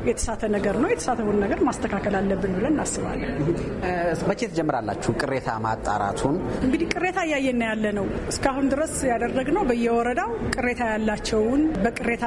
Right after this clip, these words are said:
Speaker 1: ማቅረቢያ ፎርም መሰረት መረጃውን እየሰበሰብን ያለ ነው። አሁን ቅሬታውን በሶስት መንገድ ነው ለመስራት እያሰብን ያለ ነው። መጀመሪያ፣ እ፣ ዝቅተኛዎቹ የደረጃ ሀመሮሃ ግብር ከፋዮች የቀረበውን ቅሬታ፣ እ፣ በየወረዳው አደራጅተን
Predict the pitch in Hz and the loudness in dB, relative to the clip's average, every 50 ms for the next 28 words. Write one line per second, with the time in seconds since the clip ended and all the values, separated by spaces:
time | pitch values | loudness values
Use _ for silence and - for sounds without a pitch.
0 | 220 233 220 226 220 226 226 214 220 214 208 - 226 226 220 214 214 214 208 214 | -2 0 -2 0 0 0 0 0 0 0 0 0 0 0 2 2 2 2 2 2
1 | 214 - 233 233 262 294 285 - - 226 220 214 208 208 196 220 202 196 202 196 | 0 0 0 0 0 0 0 2 2 2 2 2 0 0 0 0 0 2 2 2
2 | 202 196 - - 196 202 - - - 214 190 208 202 196 196 196 196 190 196 196 | 2 2 0 0 -2 -2 -2 -2 -2 -2 -2 0 0 0 0 0 0 0 0 0
3 | 196 190 180 - - - - - - 233 233 220 226 262 269 254 262 269 254 220 | 2 0 0 0 0 -2 -2 -2 -2 0 0 0 2 2 2 2 0 0 0 0
4 | 233 247 262 233 247 269 330 370 403 440 440 - - - - - - 233 220 - | 0 0 2 2 2 2 2 2 0 0 0 -2 -2 -2 -2 -2 0 0 0 2
5 | 254 233 - - - 220 220 220 208 214 196 208 202 190 196 196 190 196 196 202 | 0 -2 0 0 0 2 2 2 2 2 2 2 2 2 2 2 2 2 2 2
6 | 202 - - 202 190 - 208 202 208 196 - - - 208 202 214 208 208 208 220 | 0 0 0 0 0 2 2 2 2 2 0 -2 -2 0 0 2 2 2 2 2
7 | 247 311 392 330 254 220 220 226 214 220 214 220 254 285 311 311 - - - - | 2 4 4 4 4 4 4 2 4 2 2 2 2 0 0 -2 -2 -2 -2 -2
8 | - - - - - - - - - 208 214 208 208 208 202 196 190 254 254 269 | -2 -2 -2 -2 -2 -2 -2 -2 0 2 2 4 4 4 2 2 0 0 -2 -2
9 | 262 254 240 247 240 233 220 220 220 - 220 214 208 214 226 220 220 214 226 202 | -2 0 2 2 2 2 2 0 0 2 2 2 2 2 2 2 2 0 0 0
10 | 220 214 208 208 208 196 208 196 202 196 202 - - 214 196 214 214 214 226 247 | 0 0 2 2 2 2 2 2 2 2 2 0 0 0 0 2 2 2 2 2
11 | 262 - - 233 214 - - 226 202 208 208 208 208 202 208 208 - 233 202 202 | 0 2 2 2 2 2 0 0 0 2 2 2 2 2 2 0 0 -2 0 0
12 | 208 220 233 247 269 294 311 - - 190 190 190 185 175 175 175 170 170 - - | 0 0 2 0 0 0 0 -2 -2 -2 -2 0 0 0 -2 -2 -2 0 0 0
13 | 214 208 208 196 185 196 220 220 202 226 247 240 226 214 214 208 202 220 247 285 | 2 2 2 2 2 2 2 2 2 2 2 2 2 2 2 2 0 0 0 0
14 | 349 381 381 381 - 453 440 415 294 226 220 214 214 - - 226 208 208 202 | 2 2 2 2 2 2 2 2 2 2 2 0 0 0 0 0 0 2 0